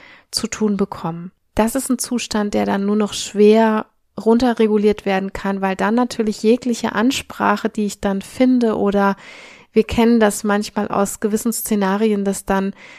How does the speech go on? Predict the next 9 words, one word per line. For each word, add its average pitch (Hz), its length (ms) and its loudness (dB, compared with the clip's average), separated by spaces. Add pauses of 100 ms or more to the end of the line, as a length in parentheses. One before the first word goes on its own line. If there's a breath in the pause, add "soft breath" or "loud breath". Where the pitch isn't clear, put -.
(140 loud breath)
nochmal 208 340 2
so 208 80 0
eine 208 160 0
Ansprache 208 640 0
an 220 220 0
die 240 100 2
Belegschaft 214 720 0
stattfindet 208 640 -2
und 202 220 -8